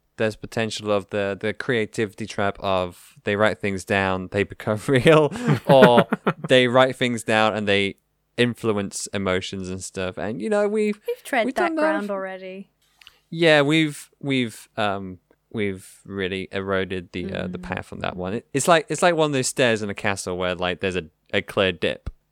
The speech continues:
Speaker 1: in the steps. Like, we've done that to that concept.
Speaker 3: It's really weird 'cause I can't actually think off the top of my head of, like, a lot of mainstream media that has heroes like that, but we seem to gravitate towards it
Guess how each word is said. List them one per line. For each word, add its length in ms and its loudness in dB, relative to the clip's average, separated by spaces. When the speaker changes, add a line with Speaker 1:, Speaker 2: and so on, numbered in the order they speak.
Speaker 1:
in 160 -6
the 80 -10
steps. 440 -10
Like, 160 -10
we've 200 -6
done 200 -2
that 260 -4
to 120 -4
that 240 -8
concept. 420 -10
Speaker 3:
It's 120 -8
really 160 -2
weird 280 -4
'cause 160 -8
I 80 2
can't 340 -4
actually 380 -10
think 340 -6
off 140 -6
the 80 -18
top 140 -8
of 60 -16
my 180 -8
head 280 -10
of, 160 -12
like, 380 -12
a 80 -4
lot 360 -2
of 140 -10
mainstream 840 -8
media 560 -2
that 200 -2
has 240 -6
heroes 360 -4
like 180 -2
that, 240 -2
but 160 -2
we 360 -4
seem 300 -8
to 80 -14
gravitate 480 -4
towards 280 -12
it 160 -14